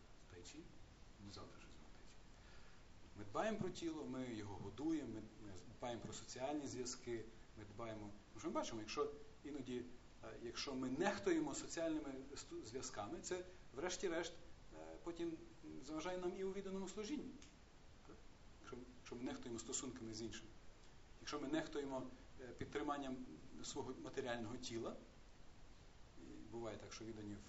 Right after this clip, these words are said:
в, на, е, зайвому ентузіазмі, вони просто там перестають спати, перестають їсти правильно, е, перестають ба-, дбати про тіло, і вони повністю викладаються в відданому служінні, дуже гарно,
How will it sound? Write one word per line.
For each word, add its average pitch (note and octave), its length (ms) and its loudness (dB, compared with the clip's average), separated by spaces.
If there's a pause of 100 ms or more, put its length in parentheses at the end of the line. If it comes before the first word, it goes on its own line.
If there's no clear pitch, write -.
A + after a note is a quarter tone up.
(300)
в, G#2+ 40 -6
на, A2 280 -4
е, G#2 400 -6
зайвому C3 500 4
ентузіазмі, B2+ 600 2
вони A#2 140 0
просто B2 420 0
там - 520 -8
перестають A2+ 440 -2
спати, D#3 640 2
перестають A2 480 -6
їсти D#3+ 320 -2
правильно, B2 540 0 (480)
е, G2+ 40 -8 (280)
перестають G#2+ 420 -4
ба-, D3+ 180 0 (360)
дбати A#2+ 240 -4
про D3+ 160 -2
тіло, E3 420 0 (960)
і B2+ 40 -4
вони C3 340 0 (360)
повністю D#3+ 380 6
викладаються C3+ 540 2
в B2 40 2
відданому B2 300 2
служінні, A3 560 2 (640)
дуже A#2+ 160 -4
гарно, D#3+ 260 -2